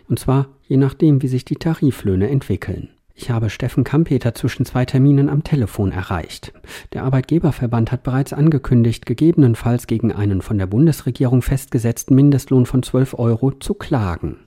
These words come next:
Also habe ich Steffen Kampeter gefragt, warum er sich so dagegen wehrt,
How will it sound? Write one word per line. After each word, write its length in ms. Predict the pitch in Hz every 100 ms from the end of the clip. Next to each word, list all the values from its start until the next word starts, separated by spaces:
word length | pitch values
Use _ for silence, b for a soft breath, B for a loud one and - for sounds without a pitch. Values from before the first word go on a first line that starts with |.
| _ _
Also 300 | - 107 113 -
habe 160 | _ 113
ich 80 | -
Steffen 300 | 120 113 120
Kampeter 460 | 135 156 131 120
gefragt, 480 | 110 104 - 123 - B B B
warum 220 | - 104 196
er 100 | 147
sich 220 | 107 -
so 140 | 107
dagegen 420 | 101 95 101 101
wehrt, 300 | 104 107 104